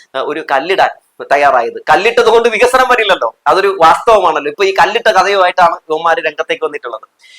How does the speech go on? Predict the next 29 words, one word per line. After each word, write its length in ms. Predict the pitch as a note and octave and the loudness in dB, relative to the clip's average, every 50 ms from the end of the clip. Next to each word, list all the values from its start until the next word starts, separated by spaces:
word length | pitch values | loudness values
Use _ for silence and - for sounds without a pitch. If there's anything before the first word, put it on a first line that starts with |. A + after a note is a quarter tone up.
| - _ - | -10 _ -4
എന്തായാലും 340 | A3+ B3 A#3 F3+ C#3 B2+ B2 - _ _ _ _ _ | 0 2 2 2 2 0 -4 -10 _ _ _ _ _
ഇന്ന് 460 | - A3+ B3 C4+ D4 C4+ G#3 - - F#3+ | -6 -4 0 2 2 2 0 -2 -4 -4
ഈ 240 | G3+ G3+ G3 F#3 | -4 -4 -4 -4
ഉദ്ഘാടന 400 | F#3+ F3 - - A3 A#3 A#3+ B3 | -8 -12 -4 0 2 4 4 2
ചടങ്ങുമായി 460 | B3+ A#3+ G#3 F#3 G3 G#3 G3 F#3+ F#3+ F#3 | 2 2 0 0 0 0 0 0 0 0
ബന്ധപ്പെട്ടുകൊണ്ട് 640 | E3+ E3 E3 E3+ - D#3+ - D3+ D3 C#3 C3 C3+ D3+ - - - _ - | -2 -2 -2 -4 -6 -6 -6 -6 -6 -4 -4 -4 -6 -6 -10 -10 _ -2
അതിന്റെ 260 | D3 F3 A3 A3+ A#3+ | -2 -2 0 0 -2
മുന്നിൽ 360 | G#3+ G3+ G#3 G#3+ A#3 C4 C4 - A#3 | -2 -2 -6 -6 -6 -6 -2 0 0
തന്നെ 140 | G#3 G3+ G#3+ | 0 0 -2
കൊണ്ടുപോയിട്ട് 760 | G#3 F#3+ F#3 F#3 G3+ G3 F3+ F3+ F3 F3 - F3+ E3+ E3 - - _ - A#2+ | -4 -4 -4 -4 -4 -2 -2 -2 -4 -2 -2 -2 -2 -2 -4 -8 _ -18 -14
ബി 240 | A#2+ D#3 F3+ A3 | -10 -6 -6 -6
ജെ 220 | A#3 A3 C4+ B3+ B3 G3+ | 0 2 2 2 2 0
പി 120 | E3 - - | -6 -8 -8
ഒരു 100 | F3 F#3+ | -8 -4
ഫ്ലെക്സ് 300 | F#3 D#3+ D3+ - - G3 | -2 -4 -4 -2 -4 -6
വെച്ചിട്ടുണ്ട് 340 | E3 - E3 D3 C#3 C#3 C3+ | -6 -6 -8 -12 -8 -8 -6
കേട്ടോ. 140 | C3+ C#3+ | -6 -6
ഇത് 80 | D3 F3 | -8 -8
ബി 180 | D3+ D#3+ E3 F3 | -8 -8 -10 -2
ജെ 120 | F3 B3 B3 | 0 2 2
പിയുടെ 220 | B3 A#3+ A3+ G3+ | 2 0 -2 -2
എന്ത് 140 | F#3 F#3 F#3 | -2 -2 -4
വലിയ 200 | E3+ D#3 D#3+ F3 | -4 -4 -4 -2
പദ്ധതിയാണ്, 480 | - D3 C#3 - - F#3+ F3+ D3+ D3 D3+ | -2 -2 -4 -4 -4 -2 -2 -2 -2 -2
പരിപാടിയാണെന്നുള്ള 720 | - C#3 C#3 D#3 D#3 D#3 D#3 D3+ C#3 C3+ C3+ C#3 C#3 C#3 | -6 -2 0 2 2 2 0 -2 -2 -2 -4 -8 -10 -12
രീതിയിലാണ് 420 | C3+ C#3 C#3+ D3 D3+ C#3+ C3+ E3 E3 - D3+ | -16 -20 _ -6 -2 -2 -2 -2 -2 -2 -2
അവരവിടെ 300 | D3 D#3+ D#3 D#3 E3 E3 | -2 0 0 0 -2 -2
ഫ്ലെക്സ് 300 | F3 - F3+ F3 - A3 | -4 -6 -8 -8 -6 -4
കൊണ്ടുവച്ചത്. 480 | G#3 F#3 E3+ E3+ D3+ C#3+ - C3 G#2+ | -4 -4 -4 -4 -6 -8 -8 -10 -12